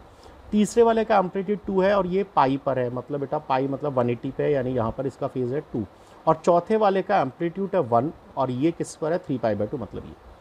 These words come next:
इसका मतलब ये चारों amplitude बेटा vector sum करेंगे, vector diagram बनेगा तो ऐसा बनेगा। अब देखिएगा एट और two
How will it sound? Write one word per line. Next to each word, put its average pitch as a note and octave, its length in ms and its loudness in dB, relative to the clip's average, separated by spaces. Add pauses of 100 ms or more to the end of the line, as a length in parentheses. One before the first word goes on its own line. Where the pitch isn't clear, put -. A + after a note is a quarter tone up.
(300)
इसका G3+ 240 4
मतलब A3+ 100 4
ये A#3 80 4
चारों F#3+ 320 4
amplitude E3 420 0
बेटा E3+ 160 0
vector D3+ 320 -2
sum E3 180 -4
करेंगे, D3+ 280 0
vector D#3+ 280 2
diagram C#3+ 280 4
बनेगा D3 220 -2
तो C#3+ 60 0
ऐसा G#2+ 180 -4
बनेगा। F#2 280 -8
अब E3+ 100 4
देखिएगा F#2+ 420 -4 (500)
एट F3 360 6
और F3+ 240 2
two F#3 160 -2